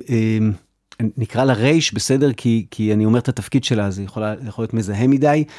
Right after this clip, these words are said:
כותבת לי: "היי ליאור, קוראים לי רייש, ואני מנהלת התיכון הדמוקרטי הזה והזה. אני גרה בקריית טבעון.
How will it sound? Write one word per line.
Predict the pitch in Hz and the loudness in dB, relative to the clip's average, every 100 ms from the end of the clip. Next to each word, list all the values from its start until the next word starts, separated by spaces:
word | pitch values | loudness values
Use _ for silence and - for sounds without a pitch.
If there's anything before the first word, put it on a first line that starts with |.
| - - | -20 -10
כותבת | 120 139 135 139 | -6 -2 0 0
לי: | 123 | 0
"היי | 151 | 2
ליאור, | 147 131 170 135 | 4 4 4 0
קוראים | 127 143 | 0 2
לי | 131 | 2
רייש, | 135 175 127 | 2 2 2
ואני | 120 127 | 4 6
מנהלת | 123 113 131 165 151 | 6 6 6 4 2
התיכון | 123 110 135 | -2 0 2
הדמוקרטי | 139 131 113 - 127 127 127 107 | 2 4 2 2 0 0 -2 -2
הזה | 98 123 | 0 0
והזה. | 113 95 120 185 - - - - | 0 0 0 -2 -6 -20 -16 -2
אני | 117 127 123 - _ - | 2 4 2 -2 _ -2
גרה | 151 175 | 0 2
בקריית | 156 135 127 127 139 | 0 0 0 0 0
טבעון. | 147 113 123 127 | -2 2 2 2